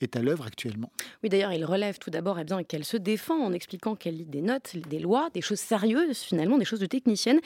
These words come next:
Speaker 2: Et puis, il s'intéresse très en particulier à un discours qu'elle a donné lors des vingt-quatrièmes rencontres cinématographiques de Dijon. Et il explique comment, euh, par le vocabulaire qu'elle est en train de const-, euh, qu'elle, qu'elle développe,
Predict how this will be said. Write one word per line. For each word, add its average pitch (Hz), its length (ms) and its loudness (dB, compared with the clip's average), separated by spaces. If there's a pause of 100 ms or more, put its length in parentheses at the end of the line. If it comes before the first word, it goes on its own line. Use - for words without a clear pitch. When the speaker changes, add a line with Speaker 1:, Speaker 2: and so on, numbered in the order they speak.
(280)
Speaker 2:
Et - 40 -4
puis, 302 120 6
il 262 80 4
s'intéresse 247 680 0
très 285 220 2
en 254 80 6
particulier 233 480 0
à 226 80 4
un 196 80 2
discours 226 400 -2
qu'elle 196 160 0
a 185 80 0
donné 214 260 4
lors 208 220 2
des 185 100 0
vingt-quatrièmes 185 540 -2
rencontres 196 360 -2
cinématographiques 190 720 -4
de 156 120 -4
Dijon. 214 480 2 (340)
Et - 60 0
il 208 80 4
explique - 320 0
comment, 285 440 6
euh, 196 80 2
par 185 220 -2
le 185 80 6
vocabulaire 254 720 4
qu'elle 180 140 -2
est 175 100 -2
en 190 80 -2
train 277 180 0
de 214 120 0
const-, 208 400 -2
euh, 196 40 0
qu'elle, 190 220 0
qu'elle 175 380 -2
développe, 208 380 2